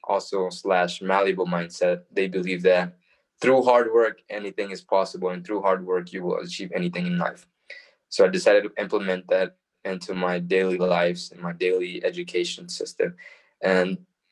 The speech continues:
the year later, I finished with a three point eight. And then the year later, I finished with a four point oh and another four point oh and a three point eight. And then I just finished with another four point oh last semester.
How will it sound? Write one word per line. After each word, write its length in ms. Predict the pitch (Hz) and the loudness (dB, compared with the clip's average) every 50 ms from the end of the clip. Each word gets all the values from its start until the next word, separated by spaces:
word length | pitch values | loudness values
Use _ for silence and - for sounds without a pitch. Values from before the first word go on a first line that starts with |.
| _ - - | _ 0 2
the 120 | 101 98 | 2 4
year 240 | 98 101 107 107 104 | 4 4 4 4 6
later, 540 | 104 104 107 120 127 123 120 120 117 117 113 | 6 6 6 6 4 4 4 4 6 6 4
I 120 | 104 104 101 - _ _ _ | 4 2 -2 -6 _ _ _
finished 460 | _ - 127 117 107 104 - - - | _ -10 -8 -8 -8 -8 -10 -14 -8
with 120 | - 104 101 | -4 0 0
a 300 | 101 98 98 98 95 - _ | 2 2 2 0 -2 -4 _
three 180 | - 101 104 101 | -8 -6 -6 -6
point 320 | - - 110 104 104 101 | -4 -2 -2 -2 0 0
eight. 260 | 104 113 107 101 98 - _ _ _ _ _ _ _ _ _ | 2 2 2 0 -2 -8 _ _ _ _ _ _ _ _ _
And 100 | - 98 104 | -6 -4 -2
then 180 | 101 104 104 98 | -2 -2 -2 -2
the 100 | 101 98 | -2 -2
year 280 | 98 104 110 113 110 | 0 2 2 4 4
later, 720 | 110 113 117 127 131 - _ _ 135 135 131 127 123 120 120 | 6 6 4 4 2 -2 _ _ -2 2 4 4 4 4 4
I 200 | 117 113 110 107 | 4 2 2 -2
finished 460 | - _ 117 107 107 104 - - - | -4 _ -10 -8 -8 -8 -10 -12 -10
with 140 | 107 104 101 | -6 -4 -4
a 40 | 101 | -4
four 300 | - _ 123 127 127 123 | -4 _ 2 2 2 2
point 360 | - - 110 104 101 98 95 | -2 -4 -4 -4 -4 -6 -8
oh 280 | 92 92 92 92 92 92 | -8 -8 -10 -10 -12 -14
and 340 | 92 95 95 95 95 95 92 _ _ _ - | -14 -14 -12 -12 -14 -14 -16 _ _ _ -12
another 360 | 98 101 101 110 123 135 127 123 | -10 -4 0 0 2 2 2 0
four 280 | - _ 110 104 101 92 | 0 _ 0 0 0 0
point 360 | - _ 101 98 95 95 95 | -4 _ -4 -4 -4 -4 -4
oh 120 | 92 92 | -4 -4
and 120 | 92 92 95 | -4 -4 -4
a 140 | 92 95 92 - - - - | -6 -6 -8 -10 -16 -10 -2
three 200 | 123 139 143 147 | 0 0 0 0
point 360 | 143 - 113 101 98 95 92 | 0 0 0 0 0 -2 -2
eight. 240 | 92 90 92 90 90 | -4 -2 -2 -2 -4
And 100 | 92 101 | -4 -4
then 100 | 107 107 | 0 0
I 60 | 107 104 | 0 0
just 200 | 104 104 - - | 0 -4 -2 0
finished 200 | 123 120 117 123 | 0 0 2 4
with 100 | 117 117 | 4 4
another 300 | 120 135 156 170 165 156 | 6 6 6 6 4 4
four 280 | - - 135 113 107 - | 2 0 0 0 0 0
point 300 | _ 104 101 98 98 98 | _ -4 -4 -4 -4 -6
oh 80 | 95 | -6
last 300 | 92 92 90 92 - - | -4 -4 -4 -4 -6 -8
semester. 520 | 98 90 90 90 87 87 - - 87 - | -14 -10 -8 -8 -8 -8 -10 -14 -14 -16